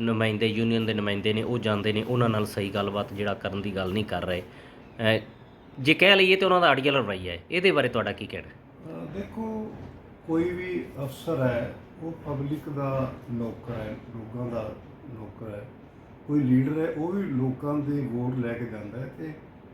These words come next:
Speaker 2: ਇਸ ਤਰ੍ਹਾਂ ਦੇ ਅਗਰ ਕੋਈ ਅਫਸਰ ਰਵੱਈਆ ਅਖਤਿਆਰ ਕਰਦਾ ਤਾਂ ਗਲਤ ਹੈ। ਉਹਨਾਂ ਨੂੰ ਪਬਲਿਕ ਦੀ ਗੱਲ ਸੁਣਨੀ ਚਾਹੀਦੀ ਹੈ। ਤਾਂ ਪੱਤਰਕਾਰੀ ਦੀ ਗੱਲ ਹੈ ਨਾ, ਤਾਂ ਪੂਰੇ ਦੇਸ਼ ਦੇ ਵਿੱਚ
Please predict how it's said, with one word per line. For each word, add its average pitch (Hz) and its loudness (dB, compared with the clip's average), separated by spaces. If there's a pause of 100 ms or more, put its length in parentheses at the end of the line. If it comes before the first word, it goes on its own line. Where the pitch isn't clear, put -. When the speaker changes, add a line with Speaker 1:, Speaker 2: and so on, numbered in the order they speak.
(1000)
Speaker 2:
ਇਸ 147 -6
ਤਰ੍ਹਾਂ 185 -4
ਦੇ 175 -2
ਅਗਰ 165 2
ਕੋਈ 160 -2
ਅਫਸਰ 160 -6
ਰਵੱਈਆ 147 2 (120)
ਅਖਤਿਆਰ 131 -4
ਕਰਦਾ 127 -6
ਤਾਂ 131 -6
ਗਲਤ 104 -10
ਹੈ। - -12 (480)
ਉਹਨਾਂ 151 -2
ਨੂੰ 175 -4
ਪਬਲਿਕ 143 -4
ਦੀ 151 -6 (100)
ਗੱਲ 127 0
ਸੁਣਨੀ 143 4
ਚਾਹੀਦੀ 120 -2
ਹੈ। 131 -2
ਤਾਂ 139 -8
ਪੱਤਰਕਾਰੀ 165 -6
ਦੀ 160 -2
ਗੱਲ 131 0
ਹੈ 147 -6
ਨਾ, 160 -8
ਤਾਂ 151 -8
ਪੂਰੇ 147 -6 (520)
ਦੇਸ਼ 147 0
ਦੇ 160 0
ਵਿੱਚ 151 -2